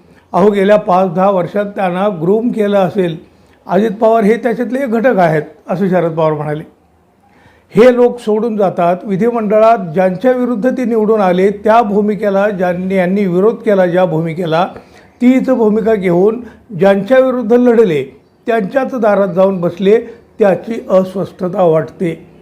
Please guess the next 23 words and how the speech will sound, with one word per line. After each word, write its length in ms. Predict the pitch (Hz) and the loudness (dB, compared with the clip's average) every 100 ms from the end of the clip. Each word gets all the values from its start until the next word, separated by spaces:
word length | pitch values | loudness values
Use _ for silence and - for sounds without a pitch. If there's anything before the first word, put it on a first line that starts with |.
| - - _ _ _ _ _ 185 | -20 -20 _ _ _ _ _ -2
लोकांना 460 | 180 196 233 226 | 0 2 2 0
जी 140 | 202 208 | -2 -2
कमिटमेंट 580 | 202 185 214 233 208 | -2 -2 -2 -4 -4
केलेली 320 | 208 185 180 185 | -2 0 2 2
आहे, 300 | 160 165 165 | 2 0 -2
त्याच्याशी 540 | 185 185 226 214 240 | -4 -4 -4 -4 -6
सुसंगत 560 | - 196 220 220 247 262 | -6 -6 -4 -2 0 -2
पावलं 400 | 254 214 196 196 | 0 0 0 0
टाकली 460 | 190 180 208 185 | -2 -2 -2 -4
जात 180 | 160 165 180 | -2 -4 -4
नाहीत, 280 | 175 190 247 - - _ - | -2 -2 -4 -10 -20 _ 2
त्यामुळं 760 | 196 185 170 180 226 - 180 | 2 2 0 -2 -2 -2 0
अस्वस्थता 580 | 190 190 160 - 190 190 | 0 -4 -10 -10 -8 -2
वाटते, 640 | 151 156 151 - 175 131 - - _ - | 0 0 0 -4 -4 -4 -6 -20 _ -4
असं 200 | 170 170 | -2 0
शरद 240 | 156 151 | 0 -2
पवार 260 | 147 156 147 | -2 -2 -2
यांनी 220 | 147 160 | -2 -4
एका 200 | 139 170 | -6 -6
मुलाखतीत 440 | 160 151 160 156 | -4 -4 -4 -6
म्हटलंय. 340 | 151 131 165 147 - - - _ _ _ _ _ - - - - - - - - - - 214 | -8 -10 -10 -14 -16 -20 -20 _ _ _ _ _ -20 -20 -20 -20 -20 -20 -20 -20 -20 -2 2
अस्वस्थता 720 | 254 262 269 - 254 269 262 | 2 2 -4 -2 -4 -2 -4
असली 380 | - 240 254 254 | -8 -6 -4 -6